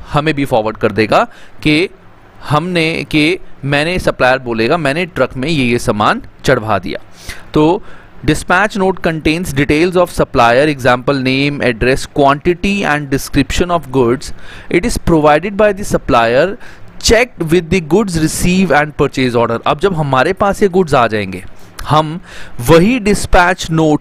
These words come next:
check करेंगे कि जो dispatch note उसने हमें भेजा था और truck वाले को दिया था, क्या वो same है,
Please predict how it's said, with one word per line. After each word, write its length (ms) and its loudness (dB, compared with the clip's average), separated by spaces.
check 300 0
करेंगे 520 -2
कि 100 2
जो 240 4
dispatch 640 -2
note 140 4
उसने 200 -2
हमें 280 0
भेजा 340 2
था 180 0
और 180 0
truck 220 -2
वाले 180 0
को 120 -2
दिया 220 2
था, 120 2
क्या 220 0
वो 160 0
same 360 0
है, 140 -4